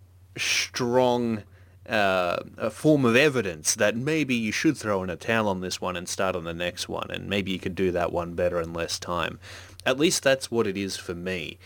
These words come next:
You know, I often look at what I'm working on, the project that I'm doing, and I'll go, "Well, this is going in a certain direction right now. It's going to take me this much longer to complete. Is it, is it worth continuing on with something I feel is flawed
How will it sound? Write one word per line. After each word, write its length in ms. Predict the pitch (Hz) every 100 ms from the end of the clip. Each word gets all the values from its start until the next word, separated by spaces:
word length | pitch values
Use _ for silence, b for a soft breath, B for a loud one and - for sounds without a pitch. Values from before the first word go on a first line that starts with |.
| b b b
You 120 | -
know, 100 | 95
I 160 | 92 98
often 320 | 107 - 95
look 160 | 98 101
at 160 | 95
what 120 | 95
I'm 140 | 92 92
working 420 | 123 156 - 147
on, 240 | 139 139
the 60 | 113
project 560 | - 131 131 127 120 -
that 100 | 113
I'm 160 | 98
doing, 420 | 101 101 95 90
and 160 | 85 95
I'll 120 | 92
go, 260 | 95 95 92
"Well, 480 | 90 104 104 98 - b b b b b -
this 360 | - 107 151 -
is 100 | 151
going 260 | 135 143 131
in 60 |
a 80 | 117
certain 400 | - 117 113 104
direction 600 | 98 95 95 95 - 98
right 300 | 92 92 92
now. 460 | 90 92 90 90 87 - b b b -
It's 200 | 107 -
going 220 | - 120
to 80 | 113
take 280 | 101 110 107
me 160 | 107 95
this 420 | 90 101 131 -
much 220 | 120 101
longer 240 | 98 95 92
to 80 |
complete. 640 | 90 90 80 - 90 87 - b b b b - -
Is 260 | 123 120 117
it, 140 | 110
is 160 | - 110
it 100 | 101
worth 380 | 87 101 98 -
continuing 560 | 98 87 95 92 90
on 140 | 87 90
with 140 | 87
something 440 | - 92 85 87 85
I 100 | 82
feel 420 | - - 117 98
is 120 | 90
flawed 600 | - - 95 78 -